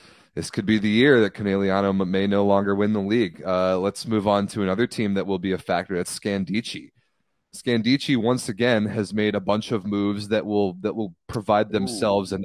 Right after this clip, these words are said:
Speaker 1: utter nightmare with the foreigner limit. Why can't they figure this out? They bring in Britt Herbots.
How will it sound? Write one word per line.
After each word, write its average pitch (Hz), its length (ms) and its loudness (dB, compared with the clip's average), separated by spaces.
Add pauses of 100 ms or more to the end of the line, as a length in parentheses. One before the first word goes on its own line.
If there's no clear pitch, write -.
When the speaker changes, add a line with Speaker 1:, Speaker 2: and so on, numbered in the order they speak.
Speaker 1:
utter 110 280 2
nightmare 104 520 0
with 110 200 -2
the 156 120 6
foreigner 175 580 8
limit. 131 500 4 (200)
Why 156 240 6
can't 202 320 0
they 180 100 6
figure 175 340 0
this 170 240 2
out? 196 280 4 (240)
They 131 80 2
bring 147 300 2
in 185 140 0
Britt 139 260 2
Herbots. 123 680 0